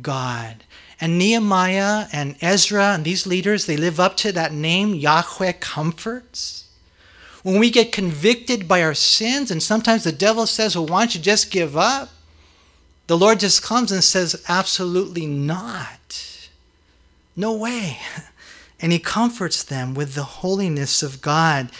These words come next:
that he would redeem us by his blood. You know, we are great sinners, right? Some of you guys, I know you pretty good. And, you know, I'm like, "Man," you know,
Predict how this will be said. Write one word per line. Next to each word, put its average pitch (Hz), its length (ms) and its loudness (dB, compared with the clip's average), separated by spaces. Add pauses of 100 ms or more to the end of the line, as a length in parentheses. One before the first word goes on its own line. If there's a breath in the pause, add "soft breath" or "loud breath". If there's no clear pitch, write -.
(320 loud breath)
that 143 140 -2
he 180 240 0
would 165 240 2
redeem 160 600 -2
us - 800 -4 (380 soft breath)
by 143 200 0
his 139 280 -4
blood. 123 500 -6
You 160 60 0
know, 202 180 4
we 233 280 4
are 262 100 2
great 165 460 0
sinners, 135 580 -4
right? 190 380 -4 (400 soft breath)
Some 220 180 -2
of 247 60 2
you 247 100 4
guys, 123 380 -4
I 135 100 -6
know 147 200 -6
you 147 140 -4
pretty 123 280 -8
good. 120 340 -8
And, 120 220 -10 (920 loud breath)
you 156 120 -6
know, 156 140 0
I'm 151 300 0
like, 147 220 -4
"Man," 151 640 -2
you 151 140 -4
know, 170 420 0